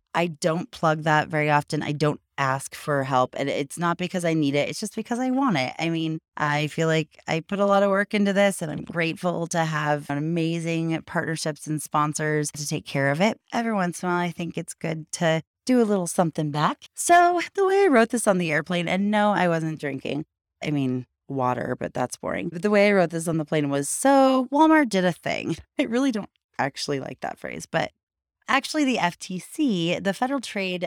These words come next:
Commission in the U S, made the first move when they sued Walmart civilly. So this wasn't criminally, it was civilly. I don't know how common that is or not, actually. So that's something I'm, I, I don't know if they usually sue civilly. I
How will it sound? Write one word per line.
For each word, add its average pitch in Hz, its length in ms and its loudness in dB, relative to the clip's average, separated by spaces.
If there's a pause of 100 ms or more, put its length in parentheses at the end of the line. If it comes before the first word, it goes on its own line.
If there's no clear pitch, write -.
Commission 147 580 -6
in 135 320 -4
the 131 80 -4
U 123 220 -8
S, 185 300 -4 (440)
made 226 240 0
the 226 60 -6
first 185 340 -4
move 151 360 -8
when 190 540 -2
they 196 200 -2
sued 247 520 -2
Walmart 156 720 -2 (120)
civilly. 151 680 -6 (120)
So 190 280 -2
this 185 260 -6
wasn't 220 520 0
criminally, 170 580 -4
it 123 60 -6
was - 100 -8
civilly. - 640 -8
I 247 60 2
don't 349 120 2
know 370 140 2
how 370 80 -2
common 285 320 2
that 233 160 2
is 202 260 -2
or 190 80 -2
not, 165 280 2
actually. 151 480 -6
So 147 400 -2
that's 160 320 -2
something 160 360 -4
I'm, 143 480 -4 (220)
I, 131 220 -6
I 147 80 -6
don't 151 260 -4
know 147 160 0
if 143 100 -4
they 143 120 -4
usually 156 340 -4
sue - 220 -10 (120)
civilly. 175 440 -2
I 156 80 -4